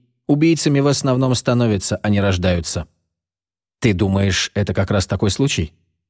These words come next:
«Похоже на то. Хотя стоит добавить, что далеко не все жертвы сексуального насилия в дальнейшем и сами подвергают насилию других людей. И, естественно, очень небольшой процент их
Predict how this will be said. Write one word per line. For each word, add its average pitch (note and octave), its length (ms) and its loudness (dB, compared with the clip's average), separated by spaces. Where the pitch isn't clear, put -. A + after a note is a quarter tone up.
«Похоже C3 420 0
на D3 140 0
то. G2 260 -2
Хотя F3+ 280 0
стоит D#3 260 0
добавить, D3 340 2
что - 180 -4
далеко A#2+ 300 0
не D3+ 120 2
все F#3+ 240 0
жертвы G2+ 420 0
сексуального G2+ 640 0
насилия G#2+ 560 0
в A2+ 60 -2
дальнейшем G#2 720 2
и A#2 100 2
сами B2 320 0
подвергают G2+ 580 0
насилию A2 380 2
других G#2+ 380 0
людей. D#2+ 340 -4
И, A2+ 80 2
естественно, D#3+ 680 2
очень A2+ 380 2
небольшой A#2+ 520 2
процент G#2 600 -2
их F3 240 0